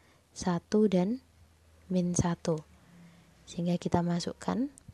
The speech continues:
ketika kosinusnya itu sama dengan satu, maka nilai Y-nya adalah dua belas dibagi tiga plus satu.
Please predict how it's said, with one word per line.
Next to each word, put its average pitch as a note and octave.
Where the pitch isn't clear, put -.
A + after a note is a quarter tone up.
ketika A#3+
kosinusnya G3+
itu F#3
sama F3
dengan E3+
satu, A#3+
maka F3+
nilai F3
Y-nya E3+
adalah F#3
dua F3
belas F3
dibagi E3+
tiga G#3
plus F#3
satu. F#3